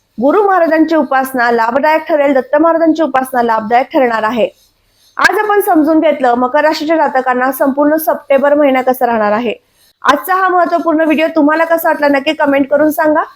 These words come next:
कमेंटमध्ये श्री स्वामी समर्थ लिहिण्यास अजिबात विसरू नका. तुम्ही आपल्या चॅनलवर नवीन असाल नक्की चॅनलला सबस्क्राईब करा, बेल आयकॉनला क्लिक करा. पुन्हा भेटूयात अशाच माहितीसह. तोपर्यंत मी आपली रजा घेते. श्री स्वामी समर्थ. जय जय स्वामी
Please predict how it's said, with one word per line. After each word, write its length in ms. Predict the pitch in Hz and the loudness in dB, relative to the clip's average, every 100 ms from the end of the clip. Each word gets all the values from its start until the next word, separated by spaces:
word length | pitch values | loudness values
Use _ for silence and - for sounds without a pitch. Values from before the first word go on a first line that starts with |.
| _ _ - | _ _ -4
कमेंटमध्ये 520 | 262 262 254 247 240 | 0 0 2 2 0
श्री 240 | 247 330 | 0 -2
स्वामी 320 | 370 349 302 | 0 0 0
समर्थ 340 | 311 294 285 269 | 0 0 0 2
लिहिण्यास 360 | 269 262 262 285 | 2 2 2 -2
अजिबात 320 | 262 269 254 247 | -2 -2 -2 -2
विसरू 240 | 247 254 233 | -4 0 0
नका. 260 | 214 196 - _ _ _ _ _ | 0 -6 -10 _ _ _ _ _
तुम्ही 180 | 285 285 | 0 0
आपल्या 220 | 359 381 | 0 0
चॅनलवर 400 | 381 381 339 339 | 0 0 2 2
नवीन 300 | 311 294 269 | 2 2 2
असाल 340 | 247 247 311 349 | 0 0 0 2
नक्की 240 | 262 254 | 0 -2
चॅनलला 340 | 233 240 233 226 | -2 0 0 0
सबस्क्राईब 480 | 240 226 - 285 285 | -2 -4 -2 -2 0
करा, 120 | 311 | 0
बेल 200 | 269 226 | 0 0
आयकॉनला 320 | 196 214 226 | 0 0 -2
क्लिक 260 | 240 294 330 | -2 -2 -2
करा. 160 | 370 359 | -2 -2
पुन्हा 320 | 349 302 262 | 0 2 2
भेटूयात 400 | 240 247 269 294 | 2 2 2 0
अशाच 240 | 339 370 359 | 0 0 0
माहितीसह. 640 | 339 285 277 269 262 240 254 _ _ _ - | 2 0 0 -4 -2 -4 -6 _ _ _ -4
तोपर्यंत 500 | 285 294 311 311 311 | -2 0 2 2 2
मी 220 | 359 330 | 4 4
आपली 280 | 262 247 240 | 2 0 0
रजा 300 | 226 214 226 | 2 2 0
घेते. 380 | 233 233 214 220 | 0 0 0 0
श्री 200 | - 233 | 0 -2
स्वामी 340 | - 214 208 208 | -2 -4 -4 -4
समर्थ. 320 | 226 226 233 | -2 -4 -2
जय 260 | 320 320 220 | -2 0 0
जय 140 | 208 | 0
स्वामी 300 | 214 220 214 | -2 -4 -4